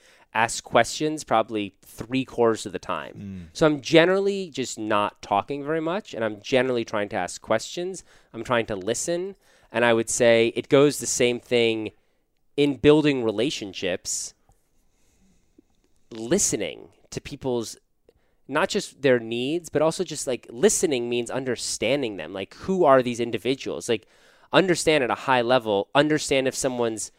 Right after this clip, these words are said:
Speaker 1: in a really busy phase of their career
Speaker 2: Mm.
Speaker 1: or is in a family phase of their career or is in a wanting to meet a certain genre 'cause maybe they want to invest in something.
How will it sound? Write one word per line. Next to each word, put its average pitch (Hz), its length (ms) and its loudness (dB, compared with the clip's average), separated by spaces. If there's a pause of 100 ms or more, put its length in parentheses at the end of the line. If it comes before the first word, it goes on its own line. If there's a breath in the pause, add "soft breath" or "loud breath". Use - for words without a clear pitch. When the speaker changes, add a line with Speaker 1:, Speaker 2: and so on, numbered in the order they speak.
(120)
Speaker 1:
in 123 120 -6
a 117 40 0
really 123 260 0
busy 113 280 -4
phase 156 260 -2
of 156 60 -4
their 156 140 0
career 165 580 0
Speaker 2:
Mm. - 280 -20
Speaker 1:
or 117 140 4
is 117 120 0
in 110 60 -2
a 95 40 -2
family 143 460 0
phase 165 260 -2
of 160 60 -8
their 165 160 2
career 165 560 0 (200 soft breath)
or 135 140 6
is 151 140 6
in 165 80 6
a 156 80 6
wanting 147 380 2
to 147 100 -8
meet 156 200 2
a 139 60 -2
certain 139 460 2
genre 147 480 6
'cause 127 240 -2
maybe 131 180 -2
they 135 80 2
want 131 160 2
to 131 60 2
invest 127 400 0
in 104 100 -4
something. 90 480 -6